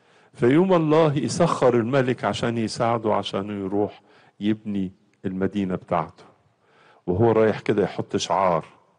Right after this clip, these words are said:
زي الشعار اللي انتوا حاطينه الملتقى، وقال كده: "إله السماء يعطينا النجاح ونحن عبيده نقوم ونبني". منتهى الانتماء، منتهى الفرح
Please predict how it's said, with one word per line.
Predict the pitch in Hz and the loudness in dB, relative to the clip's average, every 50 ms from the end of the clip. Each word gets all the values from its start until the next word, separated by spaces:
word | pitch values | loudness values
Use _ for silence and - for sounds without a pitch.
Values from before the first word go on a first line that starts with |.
| _ | _
زي | - 107 107 107 107 | -12 -2 0 0 0
الشعار | 101 - - - 87 95 104 101 | 0 -2 -4 -4 -2 0 0 -2
اللي | 92 95 101 | -2 -4 -6
انتوا | 101 95 - 98 | -8 -8 -8 -12
حاطينه | - - 107 - _ - 104 95 95 92 | -10 -10 -12 -12 _ -6 -6 -4 -4 -4
الملتقى، | 90 87 92 92 92 85 - _ 95 85 - - - _ _ - - - - - _ | -6 -6 -8 -8 -8 -8 -6 _ -6 -6 -6 -8 -16 _ _ -20 -20 -20 -20 -4 _
وقال | 107 107 107 - | 0 0 0 0
كده: | - - - - - 101 | -2 -2 -2 0 -2 0
"إله | 104 110 123 127 131 | 0 0 2 2 2
السماء | 120 - - - 110 110 123 139 156 160 - _ - - - _ _ _ _ _ _ _ _ _ _ _ _ _ _ _ _ _ | 0 0 0 -2 0 0 2 2 0 0 -4 _ -20 -20 -20 _ _ _ _ _ _ _ _ _ _ _ _ _ _ _ _ _
يعطينا | - 92 78 92 - - 151 156 156 151 | 0 0 0 0 0 0 2 2 4 4
النجاح | 143 139 143 131 131 160 170 165 - - - - - _ _ _ _ _ _ _ _ _ _ | 2 2 2 2 2 2 2 2 0 -6 -16 -20 -20 _ _ _ _ _ _ _ _ _ _
ونحن | - 104 104 127 120 - - 127 | -2 0 0 0 -2 -2 -2 0
عبيده | 101 104 107 104 113 110 110 107 107 110 107 107 - _ _ - | 0 2 2 2 2 0 0 0 0 -2 -2 -2 -6 _ _ -8
نقوم | 104 104 - - 104 98 95 90 | -8 -8 -4 -2 -2 -2 0 0
ونبني". | 87 85 85 82 78 - - 78 71 - _ _ _ _ _ _ _ _ _ _ _ _ _ _ _ _ _ _ _ _ _ _ _ _ | -2 -2 -2 -4 -6 -6 -10 -14 -16 -18 _ _ _ _ _ _ _ _ _ _ _ _ _ _ _ _ _ _ _ _ _ _ _ _
منتهى | - 101 98 92 - 160 156 151 | -4 -4 -4 -2 0 0 0 0
الانتماء، | - 127 117 104 101 92 - 104 92 87 80 - - - - - _ _ _ - - _ _ _ | 0 -2 -2 -4 -4 -4 -6 -6 -4 -2 -4 -4 -4 -8 -14 -20 _ _ _ -20 -20 _ _ _
منتهى | 98 98 92 - - 156 151 165 | -8 -8 -8 -4 -4 -2 -2 -2
الفرح | 160 139 - - 160 160 139 101 - - - - 101 | -4 -4 0 2 2 4 4 2 0 -4 -8 -10 -12